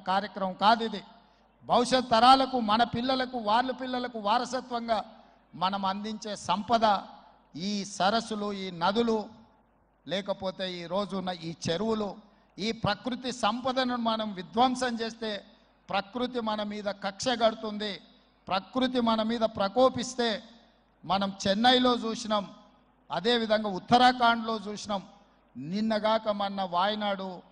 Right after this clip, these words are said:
మనం కేరళలో చూసినాం. ఈరోజు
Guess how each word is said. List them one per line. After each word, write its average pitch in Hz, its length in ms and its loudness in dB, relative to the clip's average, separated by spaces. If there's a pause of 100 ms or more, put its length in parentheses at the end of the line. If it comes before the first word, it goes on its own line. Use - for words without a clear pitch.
(300)
మనం 165 220 -4 (100)
కేరళలో 196 560 0 (120)
చూసినాం. 160 340 -12 (1300)
ఈరోజు 240 420 4